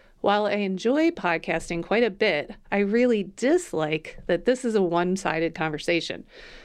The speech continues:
I put info out on the airwaves and hope it hits home with you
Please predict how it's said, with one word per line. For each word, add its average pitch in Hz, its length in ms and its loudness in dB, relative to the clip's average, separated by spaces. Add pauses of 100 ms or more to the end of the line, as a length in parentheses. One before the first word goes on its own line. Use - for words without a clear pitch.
(300)
I 214 140 0
put 240 200 0
info 226 400 0
out 185 280 0
on 240 140 0
the 240 100 0
airwaves 170 580 2
and 185 160 0
hope 220 380 0
it 220 100 2
hits 247 220 -2
home 294 260 2
with 180 180 0
you 175 300 4